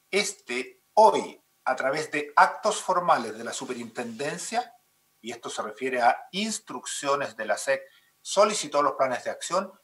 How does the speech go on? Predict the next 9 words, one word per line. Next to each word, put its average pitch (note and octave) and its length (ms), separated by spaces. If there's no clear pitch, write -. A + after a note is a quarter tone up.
y F#3+ 140
los F#3 260
hace F3 440
exigibles. D#3 680
Por B3+ 260
tanto, - 520
en D#3+ 200
inicio E3+ 640
voluntario, F3+ 880